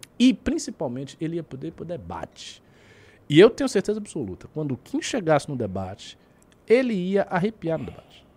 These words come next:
Porque ele debate muito bem. Ele ia pro debate muito preparado, ia arrepiar no debate, ia bem no debate.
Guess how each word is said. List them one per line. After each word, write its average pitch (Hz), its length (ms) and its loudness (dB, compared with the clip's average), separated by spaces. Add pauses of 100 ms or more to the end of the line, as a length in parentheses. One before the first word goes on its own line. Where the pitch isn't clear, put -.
Porque - 140 0
ele 277 80 2
debate 196 240 6
muito 143 160 -10
bem. 87 200 -12
Ele 185 200 -2
ia 214 260 6
pro 226 100 2
debate 143 460 2
muito 196 240 -4
preparado, 127 800 4
ia 156 100 -2
arrepiar 143 420 -6
no 226 60 -6
debate, 104 400 -4
ia 110 60 -6
bem 101 220 -8
no 175 60 -12
debate. - 440 -16